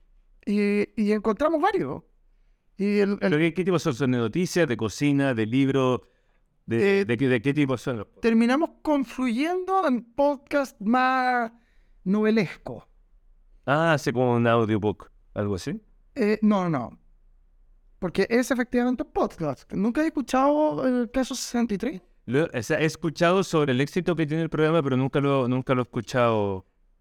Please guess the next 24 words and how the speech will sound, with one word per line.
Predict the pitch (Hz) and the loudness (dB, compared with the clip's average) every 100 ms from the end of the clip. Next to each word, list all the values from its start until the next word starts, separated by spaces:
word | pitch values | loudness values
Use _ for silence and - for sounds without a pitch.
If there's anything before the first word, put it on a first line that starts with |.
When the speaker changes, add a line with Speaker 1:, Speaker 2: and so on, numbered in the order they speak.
| _ _ _ _ _ _ - | _ _ _ _ _ _ -12
Speaker 1:
Eh, | 175 180 202 - _ _ _ | -2 0 0 -4 _ _ _
Speaker 2:
propiamente | 110 117 110 98 | -2 0 0 -2
tal. | 85 - | -6 -6
Speaker 1:
es | 220 208 | -4 0
muy | 247 302 | 2 2
bueno. | 254 170 196 | 0 0 2
No | 208 240 | 2 2
es | 302 - | 0 -2
un | 311 | 0
audiolibro, | 294 294 254 247 269 277 208 196 208 | 0 0 0 0 0 0 0 -2 -4
pero | 202 196 196 - _ _ _ _ _ _ _ _ _ _ _ _ | -4 -6 -8 -16 _ _ _ _ _ _ _ _ _ _ _ _
podría | - 208 226 226 | -2 0 2 2
ser | 233 | 0
similar | - 208 208 214 | 0 2 4 4
a. | 190 147 _ _ _ _ _ _ _ _ _ _ _ _ _ _ _ _ _ _ | 2 -2 _ _ _ _ _ _ _ _ _ _ _ _ _ _ _ _ _ _
¿Por | 170 170 | -8 -6
qué? | - 254 254 | 0 2 2
Porque | 247 185 190 185 - _ _ _ - | 0 -4 -2 -2 -4 _ _ _ -8
está | 185 254 | -2 0
contando | 247 240 247 | 2 4 4
una | 233 | 2
historia, | 185 - 214 151 135 143 _ _ _ _ _ _ _ _ - | -2 -2 -2 0 -4 -8 _ _ _ _ _ _ _ _ -8
pero | 185 | -2
también | 196 196 226 233 262 | 2 4 6 4 2